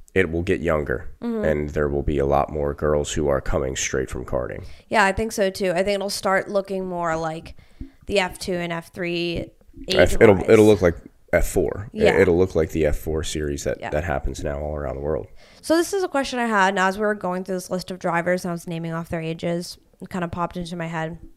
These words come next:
Speaker 2: Like you just mentioned, when you're an F four, F three, F two, everyone's kind of around the same age. There aren't these large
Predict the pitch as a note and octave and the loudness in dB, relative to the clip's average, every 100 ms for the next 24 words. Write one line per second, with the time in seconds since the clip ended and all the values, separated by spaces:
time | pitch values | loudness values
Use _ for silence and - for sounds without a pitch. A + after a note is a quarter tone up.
0 | - G3+ G3+ G3 F#3+ F#3+ F3 E3+ E3+ D#3+ | -8 -6 -4 -4 -4 -4 -6 -4 -6 -6
1 | E3 - - - A3+ C#4+ D4+ C4+ C4 - | -10 -18 -20 -10 -2 2 4 2 -2 0
2 | A3+ A3+ A3 G#3+ G#3+ G3 - G3+ - G#3 | 4 6 8 8 6 0 -2 -2 -2 0
3 | G3+ F#3+ F#3+ - - - G3 F#3 F#3 F3+ | 4 4 2 -4 -12 -2 0 2 2 2
4 | F3+ F3+ - _ _ - _ _ B3 C#4 | 2 -2 -6 _ _ -20 _ _ 4 4
5 | E4 E4+ E4+ - C4 C4 A#3+ A3+ G#3+ G#3 | 4 2 0 -2 -2 0 2 0 4 4
6 | G3+ G3+ G3+ G3 F#3 F#3+ F#3 - F3+ F3+ | 6 4 0 -4 -2 -4 -4 -2 -2 -2
7 | F3 - E3 D#3+ - - G3+ - - G3 | -6 -10 -10 -12 -12 -2 -2 -2 -6 -2
8 | G#3 G3+ G#3+ G#3+ G3 F#3+ _ - _ F#3+ | -2 -4 -6 -6 -6 -10 _ -20 _ -14
9 | F#3+ F#3+ F3+ F3+ F#3 F3+ - | -4 -2 0 0 -2 -6 -12